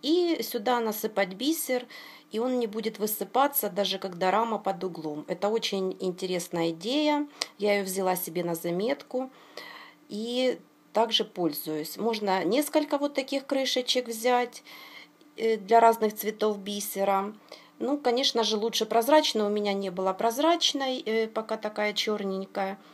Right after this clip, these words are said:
Ну, прозрачная лучше, чтобы был виден бисер. Так, и покажу я вам свою работу поближе. В прошлом своём видео я говорила, что мне не нравится,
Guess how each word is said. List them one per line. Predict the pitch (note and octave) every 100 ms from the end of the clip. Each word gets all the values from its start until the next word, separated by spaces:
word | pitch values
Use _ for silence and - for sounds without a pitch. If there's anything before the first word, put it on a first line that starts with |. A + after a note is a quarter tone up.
| - - - -
Ну, | A#3 C4+ D4
прозрачная | - A#3 A3+ B3 A#3 A#3+ A#3+
лучше, | C#4+ -
чтобы | G3 - F3+ F#3+
был | A3+ A#3
виден | F#3+ G3 G3 F3+
бисер. | D3+ C#3+ - D3+ - - - - _ _ _ _ _ _ _ _ _ _ _ _ _ _ _ _ _ _ _ _ _ _ _ _ _ -
Так, | G3 A3
и |
покажу | G#3+ A3+ B3+ B3+
я | C4+ A3
вам | G#3+
свою | G#3 G#3+ G#3+
работу | G3 G3+ F#3+
поближе. | F3 F#3 F3 A3 C#4 C#4 C#4 D4 - _ _ _ _ _ _ _ _ _ - _
В | -
прошлом | B3+ B3+ A#3+
своём | A#3+ B3
видео | B3 C#4+ A3
я | G#3 G#3
говорила, | A3 A3 A3 B3+ A3+ G#3
что | G3 - G#3 G#3
мне | G#3 G#3+
не | G#3+
нравится, | G#3 G#3+ G#3 G3